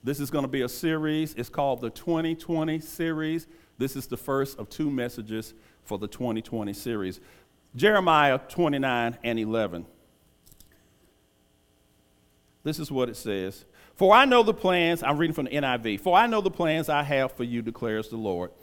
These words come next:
Plans to prosper you and not to harm you.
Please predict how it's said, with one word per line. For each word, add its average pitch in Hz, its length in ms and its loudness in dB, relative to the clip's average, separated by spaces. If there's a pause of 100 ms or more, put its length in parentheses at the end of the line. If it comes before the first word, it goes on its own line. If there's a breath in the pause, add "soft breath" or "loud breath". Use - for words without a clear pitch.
(320 loud breath)
Plans 151 360 0
to 127 120 -6
prosper 180 560 0
you 113 440 -4
and 107 160 -6
not 113 260 -6
to 151 100 -4
harm 101 360 -4
you. 85 220 -8